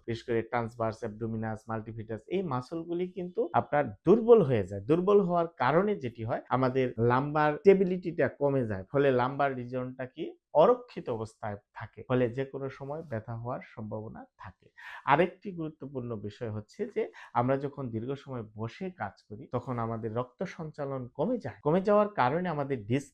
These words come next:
নিউট্রিশনটা পরিপূর্ণভাবে পায় না এবং মাংসপেশি অনেক সময়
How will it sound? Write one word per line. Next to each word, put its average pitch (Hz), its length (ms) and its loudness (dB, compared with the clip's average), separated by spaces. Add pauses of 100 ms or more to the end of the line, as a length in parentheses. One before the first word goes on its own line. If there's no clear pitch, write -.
নিউট্রিশনটা 165 800 -2 (360)
পরিপূর্ণভাবে 135 800 0 (380)
পায় 113 220 0
না 90 120 -16
এবং 131 260 0
মাংসপেশি 131 540 -4
অনেক 120 240 -4
সময় 120 360 -4